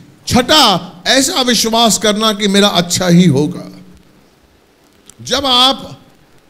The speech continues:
चर्च में आते हैं, जब आप प्रार्थना करते हैं, तो आपका विश्वास ऐसा मुकम्मल होना चाहिए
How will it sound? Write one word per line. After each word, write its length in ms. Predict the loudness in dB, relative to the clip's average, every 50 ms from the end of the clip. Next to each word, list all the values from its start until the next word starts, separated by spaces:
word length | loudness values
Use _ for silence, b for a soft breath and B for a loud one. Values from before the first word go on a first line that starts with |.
| -12
चर्च 300 | -6 -6 -4 -4 -4 -6
में 160 | -8 -6 -6 -4
आते 360 | -2 -2 -2 -2 0 0 0
हैं, 640 | 2 0 0 0 0 0 -2 -4 -8 -12 -14 -8 -4
जब 160 | -2 0 0
आप 160 | -2 -2 -2
प्रार्थना 400 | -4 -6 -6 -6 -6 -6 -6 -6
करते 340 | -4 -4 -6 -6 -6 -8 -8
हैं, 120 | -8 -6
तो 80 | -6 -4
आपका 300 | -4 -4 -4 -6 -8 -8
विश्वास 560 | -6 -6 -6 -6 -6 -6 -4 -4 -4 -4 -6
ऐसा 320 | -6 -6 -6 -4 -4 -6
मुकम्मल 540 | -6 -6 -8 -10 -10 -10 -10 -8 -6 -4 -4
होना 300 | -4 -4 -6 -6 -6 -8
चाहिए 520 | -8 -8 -8 -6 -4 -2 -2 0 0 -2